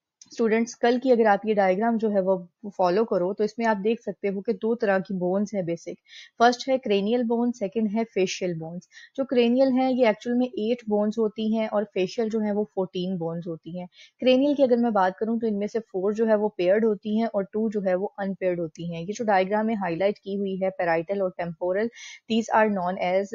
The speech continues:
अ, cranial bones। और इसके साथ-साथ frontal bone है, sphenoid है, ethmoid है, occipital है, ये सारी bones जो है वो क्रेनियल में आती हैं।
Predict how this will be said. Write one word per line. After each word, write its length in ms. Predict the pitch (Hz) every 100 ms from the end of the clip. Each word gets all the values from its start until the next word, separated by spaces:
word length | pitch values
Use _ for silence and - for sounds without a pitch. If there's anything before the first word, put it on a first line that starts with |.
| - - 196
अ, 140 | 185
cranial 520 | 180 190 190 180 175 165
bones। 260 | 165 170 -
और 140 | 185
इसके 220 | 185 240
साथ-साथ 420 | 233 190 180 196
frontal 440 | 190 - 180 208 214
bone 240 | 196 196
है, 180 | 196 196
sphenoid 560 | - 202 175 165 180 202
है, 280 | 202 190 185
ethmoid 460 | - 180 165 180 202
है, 200 | 202 196
occipital 680 | 180 180 - 208 202 196 196
है, 180 | 185
ये 60 | 202
सारी 340 | - 196 214
bones 360 | 214 196 185 -
जो 60 | 196
है 120 | 185
वो 120 | 175
क्रेनियल 420 | 196 196 175 165
में 200 | 156 156
आती 300 | 160 156 165
हैं। 60 | 170